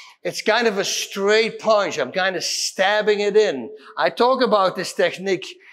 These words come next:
in the, in the other video that we did for Muscle and Fitness, also for Planet Boss. If you have a little knife sticking out here, out of your knuckle, and if I hit somebody and I slice his whole stomach open, I delivered the wrong punch. What you wanna do is you wanna stab it in there,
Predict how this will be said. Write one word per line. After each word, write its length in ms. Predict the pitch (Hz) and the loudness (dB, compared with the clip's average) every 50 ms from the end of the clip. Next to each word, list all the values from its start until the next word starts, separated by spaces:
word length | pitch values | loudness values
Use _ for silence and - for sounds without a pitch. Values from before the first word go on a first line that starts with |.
| - _ _ | -20 _ _
in 280 | - 180 180 180 180 175 | 0 0 0 0 0 0
the, 360 | 170 170 165 165 165 160 - - | 0 2 2 2 2 0 0 -2
in 120 | 175 180 | -6 -4
the 120 | 160 185 196 | -2 0 0
other 160 | 208 220 208 | 2 2 2
video 320 | 180 196 202 190 190 175 | 2 2 2 2 2 2
that 180 | 165 175 156 156 | 2 2 0 0
we 80 | 165 | -2
did 220 | 151 151 160 170 165 | -2 -2 -4 -4 -2
for 120 | - 175 | -2 0
Muscle 340 | 165 175 180 175 - 180 170 | 2 2 0 0 0 -4 -6
and 80 | 160 - | -4 -2
Fitness, 300 | 196 185 165 170 147 175 | -2 -2 -2 -2 -2 0
also 400 | 185 185 180 170 165 - 175 151 | 0 0 0 0 -4 -6 -8 -10
for 160 | 151 156 135 | -8 -8 -6
Planet 340 | - 175 170 160 160 160 139 | -4 -2 0 0 0 -2 0
Boss. 300 | 156 151 160 190 190 - - - - - - _ _ | 2 2 2 2 0 -4 -10 -16 -20 -20 -20 _ _
If 160 | - 175 175 | -2 -2 -2
you 120 | 214 233 226 | 0 2 2
have 160 | 208 226 208 | 4 4 4
a 60 | 208 | 4
little 320 | 202 202 208 202 196 185 180 | 4 4 4 4 2 0 0
knife 320 | 208 226 254 233 185 - | 0 0 0 0 -2 -4
sticking 360 | - - - 202 - 196 180 | -4 -2 -2 -2 0 0 2
out 220 | 180 165 147 143 - | 2 2 2 2 2
here, 160 | 170 180 196 | 0 2 2
out 200 | 196 180 185 185 | 2 2 2 0
of 80 | 170 | -2
your 100 | 170 196 | -2 0
knuckle, 500 | 196 190 165 147 - 180 180 220 233 226 - - - - - - - - - - - - | 2 4 2 2 2 2 0 0 -2 -6 -12 -18 -20 -20 -18 -16 -16 -16 -16 -18 -10 -6
and 140 | 160 160 170 | -4 -2 0
if 100 | 175 180 | 0 0
I 120 | 202 202 | 2 2
hit 180 | 185 220 220 220 | 2 2 2 2
somebody 460 | - 220 214 202 190 196 196 190 196 | 0 0 2 2 2 2 2 0 -2
and 100 | 185 185 | 0 0
I 60 | 175 | 0
slice 500 | 165 - - - - 202 202 208 202 - | 0 -2 -4 -6 -4 -2 -2 -2 -2 -4
his 140 | 196 185 147 | -6 -6 -2
whole 180 | - 180 196 180 | 0 0 2 0
stomach 400 | 190 - 226 220 226 220 208 208 | 0 0 0 0 2 2 2 4
open, 380 | 175 160 147 143 170 180 190 180 - - _ _ - | 4 2 2 2 0 -2 -2 -4 -12 -20 _ _ -4
I 200 | - 165 165 165 - 151 | -2 -2 -2 -4 -8 -6
delivered 400 | 143 170 185 196 208 175 180 156 | -2 0 0 0 0 0 -2 -4
the 100 | 180 170 | -4 -2
wrong 280 | 165 170 165 160 147 | 0 0 -2 -2 -2
punch. 380 | - 160 175 147 135 113 - - | 0 0 2 2 0 -2 -6 -6
What 180 | 135 151 - 208 | -6 -6 -4 -2
you 80 | 190 | 0
wanna 220 | 196 220 226 226 208 | 0 0 2 0 2
do 200 | 180 202 202 208 | 4 4 4 4
is 140 | 202 208 | 4 0
you 60 | 208 170 | -2 -4
wanna 160 | 180 156 139 | -4 -4 -4
stab 340 | - - - 196 190 185 185 | -4 -2 0 0 0 0 0
it 80 | 180 | 2
in 180 | 208 233 240 214 | 2 2 2 2
there, 280 | 180 170 160 170 170 | 2 2 2 2 0